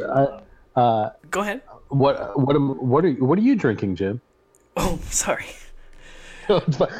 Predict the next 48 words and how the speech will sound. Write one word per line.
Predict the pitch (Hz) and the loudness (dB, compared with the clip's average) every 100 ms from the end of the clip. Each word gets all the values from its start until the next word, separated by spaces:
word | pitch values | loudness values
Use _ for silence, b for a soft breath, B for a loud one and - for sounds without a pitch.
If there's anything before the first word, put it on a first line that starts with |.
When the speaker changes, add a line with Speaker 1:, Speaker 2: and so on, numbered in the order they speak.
| 185 | 0
Speaker 1:
I | 170 | 2
just | 180 208 | 4 4
wanted | 180 | 4
to | 165 | 4
give | 143 | 2
a | |
shout | 127 127 120 | 2 2 2
out | 123 | 4
real | 117 | 2
quick | 113 120 | 2 0
'cause | 120 | 2
I'm | 117 | 0
drinking | 147 127 120 | 0 0 0
a, | 104 | 0
an | 120 113 | 0 2
Ohio | 107 101 110 117 | 2 2 4 2
beer | 117 131 | 4 2
that's | 127 120 | 2 0
really | 139 131 | 0 2
good. | 139 | 2
It's | 127 | 0
called | - 107 | 0 0
Jackie | 110 110 113 101 | 2 0 0 0
O's. | 110 123 - b b | 0 0 -6 b b
Speaker 2:
Ooh. | 156 269 90 | -8 -8 -2
Speaker 1:
And, | 127 113 110 | 2 2 2
uh, | 113 107 104 107 110 | 2 2 2 0 0
they're | 120 | 2
out | 117 120 117 | 4 4 4
of | 110 | 2
Athens, | - 120 117 123 | 4 2 2 2
Ohio, | 113 101 110 113 | 2 4 4 4
where | 110 107 104 | 4 2 2
University | 110 110 107 110 | 2 2 0 2
of | 101 | 0
Ohio | 92 98 107 113 | 2 0 2 0
is. | 120 - b b b b _ | -2 -8 b b b b _
They | 131 | 2
don't | 139 135 107 117 | 2 2 -6 -6
distribute | 104 110 - 113 117 131 | -4 -2 0 0 2 2
a | 120 | 2
lot. | 113 117 117 | 4 2 2
That's | 117 - | 0 2
why | 110 | 0
I | |
didn't | 104 113 107 117 | 2 0 -2 -2
make | 113 104 - | 0 0 0
my | 104 101 | 0 0